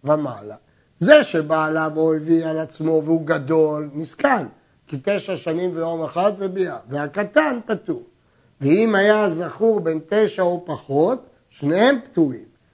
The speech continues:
ראוי לבית דין להכות הגדול מכת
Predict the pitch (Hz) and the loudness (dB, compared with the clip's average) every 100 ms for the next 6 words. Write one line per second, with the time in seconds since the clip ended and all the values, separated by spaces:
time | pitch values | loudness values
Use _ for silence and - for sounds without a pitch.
0 | _ - 127 127 208 269 240 190 156 151 | _ -10 -8 -2 2 2 2 -2 -2 -4
1 | 139 208 240 196 165 151 202 226 220 180 | -2 0 0 0 -2 -4 0 0 0 -6
2 | 160 156 170 214 190 160 143 185 | -4 -4 0 0 0 -4 -4 -4